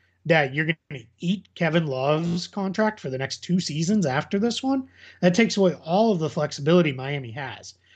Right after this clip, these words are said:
So I hate that one. I love it for the Cavs. Uh, you get Olynyk and Iguodala, who's essentially a, an expiring 'cause he's got a team option for next year.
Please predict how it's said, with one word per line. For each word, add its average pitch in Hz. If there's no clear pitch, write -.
So 151
I 156
hate 175
that 110
one. 107
I 135
love 165
it 226
for 170
the 147
Cavs. 170
Uh, 139
you 139
get 143
Olynyk 175
and 147
Iguodala, 151
who's 147
essentially 151
a, 123
an 135
expiring 127
'cause 139
he's 135
got 139
a 123
team 151
option 139
for 139
next 151
year. 226